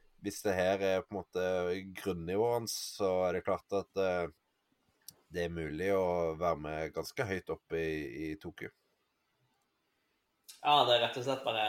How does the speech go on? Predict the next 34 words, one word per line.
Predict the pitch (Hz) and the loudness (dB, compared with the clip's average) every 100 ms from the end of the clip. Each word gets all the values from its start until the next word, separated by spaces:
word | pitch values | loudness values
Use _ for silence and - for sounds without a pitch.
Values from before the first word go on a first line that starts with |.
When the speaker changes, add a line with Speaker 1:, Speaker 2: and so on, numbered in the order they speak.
| 107 | -2
Speaker 2:
en | 104 104 104 113 | -4 -8 -8 -6
enorm | 113 107 107 | -4 -4 -6
prestasjon, | 117 123 - 117 110 | -10 -10 -6 -6 -6
og | 113 113 107 - - - - - | -4 -2 -2 -6 -16 -20 -12 -4
Hans | 135 135 | -2 0
Falk | - 123 120 | 4 4 4
sa | - 120 | 0 2
det | 120 117 | 2 0
i | |
målrommet, | 113 120 123 113 113 135 143 - | -2 -4 -4 0 2 2 0 -8
målområdet | 151 135 127 131 131 120 120 | -4 0 2 2 -2 -2 0
at | 127 | -2
det | 131 | -2
var | 120 123 | 2 4
verdensklasse, | 120 113 - 117 - 143 156 - 139 | 2 0 -6 -6 0 2 2 0 2
og | 123 123 123 117 120 - - | 4 4 4 2 -2 -8 -4
Foss | 135 - | -2 2
sa | 135 117 | 4 4
selv | - 127 110 | 2 0 2
også | 123 120 | 2 2
at | 120 - | 0 -2
han | 120 110 - _ - | -2 -4 -14 _ -4
tror | 139 123 | 0 0
ikke | 127 | 2
det | 120 | 4
er | 120 | 4
veldig | 120 127 | 2 0
mange | 113 120 | -2 -2
i | 117 | 0
verden | 113 110 117 117 | 0 0 -6 -8
som | 113 113 _ _ - _ _ _ - | -8 -10 _ _ -20 _ _ _ -6
ville | 131 120 | 0 0
slått | - 131 - | 0 -2 -2
den | 135 120 | -2 -2